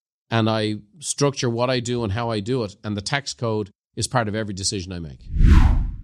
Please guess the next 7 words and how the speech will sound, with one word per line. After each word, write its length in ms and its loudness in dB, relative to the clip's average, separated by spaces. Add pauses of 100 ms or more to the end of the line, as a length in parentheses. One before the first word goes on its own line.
(2750)
The 160 4
downside 480 0
is 100 -4
this 200 -2
as 160 -4
an 80 -2
entrepreneur. 500 -6